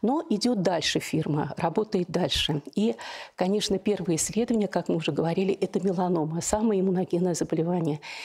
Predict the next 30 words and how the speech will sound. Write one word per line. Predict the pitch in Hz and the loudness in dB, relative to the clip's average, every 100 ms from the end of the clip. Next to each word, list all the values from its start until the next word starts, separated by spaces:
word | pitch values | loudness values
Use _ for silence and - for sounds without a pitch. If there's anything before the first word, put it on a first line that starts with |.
| - - | -6 -4
И | |
в | - | 0
центре | 226 233 202 | 0 0 0
меланомы, | 170 175 175 220 247 | 2 2 2 0 0
как | 175 175 | 0 0
здесь | 175 | -4
прозвучало, | - 175 - 165 175 165 156 - | -2 -4 -2 -2 0 0 0 0
это | 202 180 | 0 0
пролголимаб | - 165 160 156 165 208 220 - | 0 0 2 2 2 0 -2 0
и | |
нурилимаб. | 190 190 202 190 185 170 139 - | 2 2 2 2 0 0 -2 -4
Сейчас | - 165 165 | -4 -2 0
мы | |
остановимся, | 147 175 196 202 - | 0 0 0 0 -2
что | - 170 | 0 -2
это | 165 | -2
такое. | - 156 - 151 147 - - - - - - - | -2 -4 -2 -4 -4 -8 -16 -14 -12 -10 -12 -2
Первое — | 233 208 165 165 | 0 2 0 0
это | 190 190 | 0 2
на | 185 | 0
чем | 190 185 | 2 0
остановился, | 156 - 165 160 160 151 - | 0 -2 -2 0 0 0 -2
остановилась | 165 165 - 170 180 165 156 - | -2 -2 -2 0 0 2 0 0
фирма? | 160 156 156 - - - - | 0 0 -2 -6 -12 -10 -2
Это | 233 240 | 0 2
на | 190 185 | 0 2
разработках | 190 180 170 165 214 - - | 0 0 -2 0 -2 -2 -8
по | - 214 | -2 0
метастатической | 220 202 180 165 165 185 - - 180 | 2 0 0 -2 -2 -2 -2 0 0
меланоме. | 185 170 175 147 160 | 2 2 2 0 0